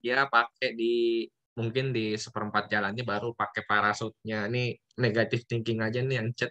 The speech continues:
nih. Kecuali kalau lupa pakai parasutnya. Gimana? Ya udah, izin ke toilet sana. Serem, Pak, nyangkut pohon.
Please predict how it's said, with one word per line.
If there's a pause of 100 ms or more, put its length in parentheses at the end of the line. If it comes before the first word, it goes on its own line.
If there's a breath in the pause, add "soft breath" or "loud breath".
nih. (2000)
Kecuali
kalau
lupa
pakai
parasutnya. (800)
Gimana? (1400)
Ya
udah,
izin
ke
toilet
sana. (1400 soft breath)
Serem,
Pak,
nyangkut (160)
pohon.